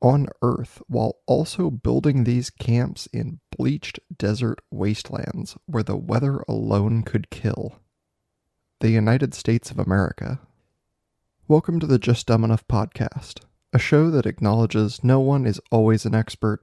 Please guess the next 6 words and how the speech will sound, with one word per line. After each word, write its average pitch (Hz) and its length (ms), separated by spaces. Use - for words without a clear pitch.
by 117 100
dispelling 139 560
misconceptions 113 960
with 113 240
real 104 380
experts. - 640